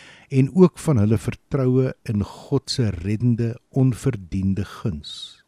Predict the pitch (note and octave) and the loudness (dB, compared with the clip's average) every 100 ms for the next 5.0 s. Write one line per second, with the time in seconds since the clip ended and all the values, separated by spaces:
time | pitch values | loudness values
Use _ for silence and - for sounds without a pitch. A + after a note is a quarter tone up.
0 | _ _ _ _ _ _ _ _ _ _ | _ _ _ _ _ _ _ _ _ _
1 | _ _ _ _ _ _ _ _ - - | _ _ _ _ _ _ _ _ -20 -20
2 | - _ - - C#3 C#3+ F3+ A2+ - E2+ | -20 _ -6 2 2 4 2 2 -2 -2
3 | G2 A2 F2+ A#2 - G#2+ - C#3 D#3+ C#3 | 2 0 0 -2 -2 -4 0 2 2 2
4 | E2+ F#2+ F#2 F2+ - - D3 B2+ F#2+ - | -2 -4 -4 -6 -8 -6 -2 -2 -2 -8